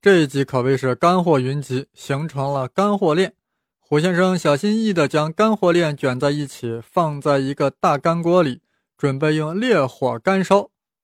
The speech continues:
干柴烈火，一定会照亮你的脑洞，触动你的心灵。呃，这里先于第一集衔接一下，说说比特币世界里的公钥和私钥。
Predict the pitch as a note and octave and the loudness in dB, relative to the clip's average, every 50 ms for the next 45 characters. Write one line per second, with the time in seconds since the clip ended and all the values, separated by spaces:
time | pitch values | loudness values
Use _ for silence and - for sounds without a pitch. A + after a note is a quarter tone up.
0 | _ _ _ D#3 C#3+ C#3 C3 - B2+ A#2 A#2 A#2 G#2+ - - C#3 D#3 _ _ _ | _ _ _ -2 -2 -2 -4 -6 -6 -6 -4 -6 -8 -10 -12 -18 -20 _ _ _
1 | _ _ _ - C#3+ D3 D#3+ E3+ C#3 C#3+ C#3 C3+ C3+ - G3+ F#3 E3+ D#3+ E3+ E3+ | _ _ _ -6 -4 -2 -2 -2 -2 -2 -2 -2 0 2 2 4 4 4 2 2
2 | D#3+ D#3 D#3 D3+ D3 C#3 C3 C3 C#3+ D3 D#3 D#3+ D3+ C3 A#2+ A#2+ A#2+ - - A3 | 0 -2 -4 -6 -8 -10 -4 -2 0 0 0 0 0 -2 -2 -2 -2 0 2 2
3 | G#3+ G3+ - _ _ _ _ _ _ - - F3+ E3 D3 D3+ C#3+ C#3 C3 A#2+ A2+ | 2 0 -6 _ _ _ _ _ _ -6 -2 -2 0 0 0 -2 -4 -6 -8 -8
4 | A#2 A2+ - - C3+ B2+ A#2+ A2+ C3 _ _ _ _ _ _ _ _ _ - D#3 | -8 -8 -8 -8 -8 -8 -8 -10 -14 _ _ _ _ _ _ _ _ _ -2 0
5 | E3 E3+ E3+ E3+ G3 G#3+ F#3 D#3+ D3 - G3 F#3+ F#3+ E3+ D#3 D#3+ E3 - A3 G#3+ | 0 2 2 2 2 4 4 2 2 0 0 0 0 2 0 0 -2 -2 -2 0
6 | G#3 G#3 G3 F3 - C#3+ C#3 D3 C#3 - - C3 C3 B2+ C#3+ C#3+ C#3 C3 B2 - | 0 0 -2 -2 -4 -2 -2 -2 -2 -4 -4 -6 -4 0 0 2 2 2 0 -4
7 | - A#2+ - _ _ _ _ _ _ _ _ - F#3 F#3 F3 F3+ F3+ E3 D#3 C#3+ | -6 -8 -10 _ _ _ _ _ _ _ _ 0 0 2 4 2 2 2 0 0
8 | C3+ F#3 G#3 G#3 G#3+ G3 - - F3+ D3+ D#3+ D#3+ D3+ C3+ B2+ A#2 B2+ B2+ C3 C3 | 0 2 0 2 0 -2 0 0 -2 0 2 0 0 0 -2 -2 -2 -2 -2 -2
9 | - F3+ F#3+ G3+ G3+ G3 D#3+ B2+ - C#3 C3+ - - F#3 G#3 G#3+ G3+ | -2 -2 0 0 2 2 0 0 -2 -4 -6 -4 0 0 2 2 0